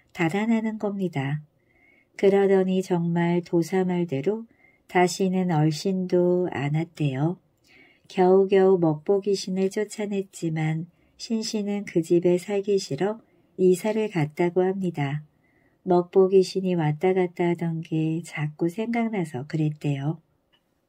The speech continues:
그 후로 먹보 귀신이 주고 간 금덩어리로 좋은 집으로 새로 이사를 가서 행복하게 잘 살았다고 합니다. 오늘의 동화,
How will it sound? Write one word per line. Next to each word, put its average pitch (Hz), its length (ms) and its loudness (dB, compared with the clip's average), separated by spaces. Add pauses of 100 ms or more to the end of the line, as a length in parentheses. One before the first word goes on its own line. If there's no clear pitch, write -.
(1800)
그 214 260 2
후로 202 720 0
먹보 175 420 2
귀신이 196 480 0
주고 180 360 0
간 180 240 -2
금덩어리로 170 920 0
좋은 170 400 0
집으로 165 600 0
새로 208 340 -2
이사를 170 480 0
가서 208 520 -4 (480)
행복하게 208 920 0
잘 160 340 -2
살았다고 226 640 -2
합니다. 170 720 -4 (1800)
오늘의 208 680 0
동화, 170 520 0